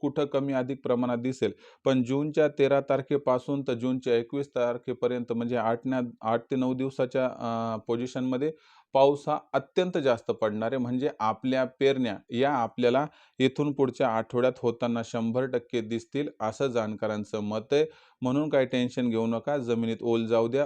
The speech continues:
ओल व्यवस्थित गेली की मग त्याच्यानंतर बिनधास्त पेरण्या करा. पहिले सरकी लावून घ्या आणि त्याच्यानंतर मग आपली जी इतर पिके आहेत म्हणजे सोयाबीन वगैरे ह्यांची तुम्ही त्या ठिकाणी पेरणी करू शकता.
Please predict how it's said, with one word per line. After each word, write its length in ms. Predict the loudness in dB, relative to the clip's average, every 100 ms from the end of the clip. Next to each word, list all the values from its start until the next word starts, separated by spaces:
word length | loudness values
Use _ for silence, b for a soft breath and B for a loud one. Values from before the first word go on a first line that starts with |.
| 0
ओल 180 | 0 2
व्यवस्थित 460 | 2 0 -2 -6
गेली 400 | -2 2 2 2
की 360 | -2 _ _ -4
मग 160 | -2
त्याच्यानंतर 520 | -2 -2 -2 -4 -4 -4
बिनधास्त 640 | -2 0 -2 -6 -6 -8
पेरण्या 420 | -4 -4 -2 -6
करा. 240 | -4 -2
पहिले 320 | -2 -2 -2 -2
सरकी 380 | -2 -2 0
लावून 200 | 0 0
घ्या 120 | -4 -6
आणि 100 | -2
त्याच्यानंतर 460 | -2 -2 -4 -4
मग 220 | -4 -4 -2
आपली 300 | -4 -6 -4
जी 140 | -4
इतर 200 | -2 -4
पिके 280 | -4 -6 -4
आहेत 100 | -4
म्हणजे 160 | -6
सोयाबीन 540 | -4 -2 -2 -2 -4 -4
वगैरे 320 | -6 -6 -6
ह्यांची 320 | -6 -8 -8
तुम्ही 280 | -6 -6 -6
त्या 100 | -6
ठिकाणी 340 | -8 -8 -8 -4
पेरणी 320 | -6 -6 -6
करू 260 | -4 -6
शकता. 380 | -6 -8 -8 -12